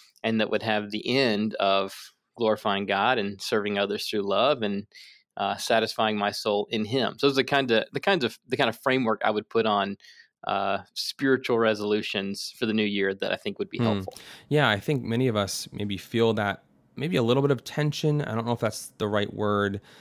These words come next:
Speaker 2: uh, when it comes to resolutions, whether spiritual or, or otherwise, and namely that it can sometimes feel like,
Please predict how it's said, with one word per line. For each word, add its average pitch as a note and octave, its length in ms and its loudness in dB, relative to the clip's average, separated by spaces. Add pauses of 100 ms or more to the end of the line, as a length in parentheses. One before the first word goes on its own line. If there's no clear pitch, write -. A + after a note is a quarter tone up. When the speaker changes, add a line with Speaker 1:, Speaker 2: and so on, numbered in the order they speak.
(280)
Speaker 2:
uh, G2+ 380 4 (420)
when A2+ 240 0
it G#2+ 100 -4 (220)
comes C3+ 320 2
to A#2 120 0
resolutions, G2+ 840 0
whether G#2+ 260 4
spiritual C3+ 760 2
or, F#2+ 560 0
or F#2+ 180 -6
otherwise, F#2+ 640 2 (400)
and B2+ 160 -4
namely C#3+ 280 4
that A2+ 360 2
it - 160 -6
can A#2+ 120 0
sometimes C#3+ 420 2
feel A#2+ 160 2
like, A2 240 2